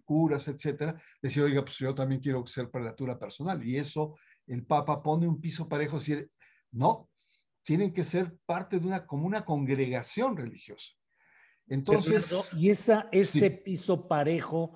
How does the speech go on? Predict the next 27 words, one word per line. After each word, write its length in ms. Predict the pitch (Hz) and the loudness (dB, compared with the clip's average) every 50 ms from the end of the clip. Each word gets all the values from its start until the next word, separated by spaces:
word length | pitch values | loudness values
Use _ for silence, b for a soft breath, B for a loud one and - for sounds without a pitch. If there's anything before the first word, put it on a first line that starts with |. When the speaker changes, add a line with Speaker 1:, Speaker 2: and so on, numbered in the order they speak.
| B B B B B B | B B B B B B
Speaker 2:
que 120 | - 147 | 2 2
implica 800 | 131 123 127 120 - - 135 151 139 - - 175 170 190 180 - - | 4 4 4 2 2 2 0 0 0 0 0 2 2 2 0 -6 -8
rebajar 1040 | 127 127 120 120 120 123 120 117 110 - - 135 139 156 151 147 135 127 120 B B B B B B B B - | -6 -6 -4 -4 -2 -2 -2 -4 -6 -6 -2 0 0 2 2 2 0 -2 -6 B B B B B B B B -6
a, 580 | 113 113 117 110 107 104 101 101 98 98 101 | -4 -2 -2 -2 -2 -2 -2 -4 -4 -4 -6
al 300 | 120 - - 101 110 113 127 | -6 -4 -4 -2 0 2 0
Opus 340 | 139 135 - 147 135 120 107 | 0 0 2 2 2 2 4
Dei 220 | 147 143 143 139 | 4 4 4 4
de 140 | 113 120 107 | 4 2 -2
su 140 | - - - | -2 -6 -8
situación 500 | - 127 107 - 120 113 - 143 143 151 | -10 -10 -8 -6 -8 -4 -2 -2 0 0
de 80 | 147 | -2
privilegio 640 | - 131 131 127 135 143 147 139 143 135 110 101 - B B B B B B _ | -2 -2 -4 -2 0 0 -2 -2 -2 -6 -10 -10 -12 B B B B B B _
a 140 | - 110 101 | -2 0 2
ese 260 | 120 139 135 - 165 | 2 0 2 0 -2
piso 320 | 135 - 160 131 - 160 - | 0 0 -4 0 0 -2 2
parejo, 480 | - 139 135 131 - - 135 117 _ b b b b b _ | 2 2 2 2 0 -2 -6 -8 _ b b b b b _
al 160 | - 139 135 | 0 2 4
mismo 360 | 135 156 185 202 226 220 208 - | 6 4 6 6 6 4 4 4
tiempo 380 | 190 190 190 180 185 190 175 | 4 4 4 4 4 4 4
implica 800 | 156 147 143 135 139 143 147 165 180 185 160 - - - 131 110 | 6 6 6 4 2 0 0 2 2 2 0 -2 0 0 0 0
de 100 | 110 107 | 0 -4
alguna 360 | 107 110 113 160 170 170 170 | -4 -2 0 0 2 2 2
manera, 580 | 156 156 156 160 165 165 160 147 123 107 b b b b b b b b b b _ - | 0 0 0 0 0 0 0 -2 -4 -6 b b b b b b b b b b _ -6
mm, 480 | 143 147 143 143 139 139 139 139 139 139 - _ | -4 -2 0 0 2 2 2 0 0 -2 -4 _
apoyar 640 | 147 143 - - 139 135 113 139 156 160 175 180 175 | -4 -4 -2 0 0 0 2 2 2 2 2 2 2
o 140 | 170 160 147 | 2 2 2
empujar 640 | 139 135 143 139 113 - 156 151 156 156 151 | 2 0 -2 -4 -4 0 0 0 0 -2 -6